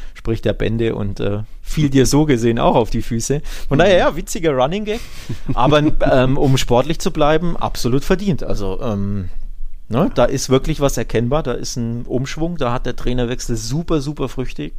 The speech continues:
Speaker 1: getragen.
Speaker 2: Mhm.
Speaker 1: Ähm, also man muss auch da ohne Spaß einfach ein bisschen den Hut ziehen und sagen, tolle Entwicklung, richtige,
Speaker 2: Ja.
Speaker 1: richtigen Coach eingestellt,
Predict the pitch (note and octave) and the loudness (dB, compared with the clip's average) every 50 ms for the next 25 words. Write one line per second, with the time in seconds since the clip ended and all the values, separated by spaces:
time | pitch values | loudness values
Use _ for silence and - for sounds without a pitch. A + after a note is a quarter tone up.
0 | - - - - - - D3 C#3+ D3 E3 F3 F#2 F#2+ G2+ - - - - - - | -10 -10 -10 -8 -4 -2 -2 -2 -2 -2 -6 -8 -8 -8 -8 -8 -8 -10 -10 -8
1 | - - - - - A#2 A2+ A2+ A2 G#2 G2+ A2 A2 G#2+ G#2 G#2 A2 - - A#2+ | -8 -8 -6 -4 -4 -4 -2 -2 -4 -4 -4 -2 -2 0 0 -2 -2 -4 -4 -6
2 | - - B2+ A#2+ A#2 A#2+ - - - A2 - B2 B2 A#2+ B2 A#2 - - - G2+ | -4 -2 -2 -2 -2 -4 -6 -10 -12 -12 -8 -8 -6 -4 -4 -4 -6 -4 -4 -4
3 | A2 C3 C3 - - - - - A2 A#2 - B2 A2+ A2 A#2+ - - A2+ A2 G#2+ | -4 -4 -6 -8 -6 -6 -4 -4 -4 -4 -4 -4 -4 -4 -6 -6 -4 -2 -2 -2
4 | G#2 G#2+ A#2+ A#2+ - - C#3 C3+ C3+ B2+ A2 G#2+ A2+ B2 C#3+ D#3 - - - - | -2 -4 -4 -4 -4 -4 -2 -2 -2 -2 -2 -2 -2 -2 -4 -6 -8 -10 -14 -16
5 | - - - - B2+ B2+ C3 C3+ C3 A2+ - A#2 - - D3+ F3+ G#3 G#3+ - - | -14 -10 -2 0 2 2 2 0 -2 -4 -4 -4 -2 -2 -2 -2 -2 -4 -8 -8
6 | - - A#2 B2 - - - C3+ B2+ C3 B2+ B2+ B2+ B2+ - - - - - - | -6 -4 -4 -4 -4 -2 -2 0 2 2 2 2 0 -4 -8 -12 -14 -14 -14 -14
7 | - - - B2+ B2+ - - C3 B2+ A#2+ - A#2 A2+ A#2 - - C#3 C#3 C#3 D3 | -10 -6 -6 -6 -4 -4 -4 -4 -4 0 0 0 0 0 -2 -6 -6 -6 -6 -6
8 | - - - D#3+ E3+ F3+ - | -6 -6 -4 -4 -4 -6 -8